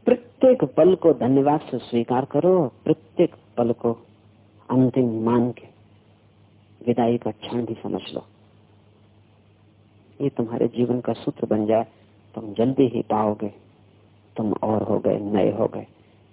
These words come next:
तुम्हारे भीतर कोई दूसरा ही जन्म गया। इस बात के लिए उस फकीर ने कहा था, "मृत्यु के प्रति होश रखो, जब तक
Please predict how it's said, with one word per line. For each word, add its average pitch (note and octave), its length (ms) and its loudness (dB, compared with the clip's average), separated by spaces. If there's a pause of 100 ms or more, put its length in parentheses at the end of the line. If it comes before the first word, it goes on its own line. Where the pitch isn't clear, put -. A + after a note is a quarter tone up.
तुम्हारे B2+ 300 2
भीतर B2+ 360 -2
कोई B2+ 280 2
दूसरा - 540 -2
ही G2+ 160 -6
जन्म G2+ 340 -2
गया। - 280 0 (3000)
इस - 420 0
बात D#3 360 2
के F#3+ 80 6
लिए D3+ 280 8
उस C3 260 0
फकीर B2+ 280 0
ने B2+ 160 2
कहा C3 220 -4
था, F3 160 -2
"मृत्यु C3+ 540 -2
के B2 120 -6
प्रति - 340 -6
होश A2 300 -6
रखो, C3 320 -2 (440)
जब A2+ 120 -4 (140)
तक C#3 80 -2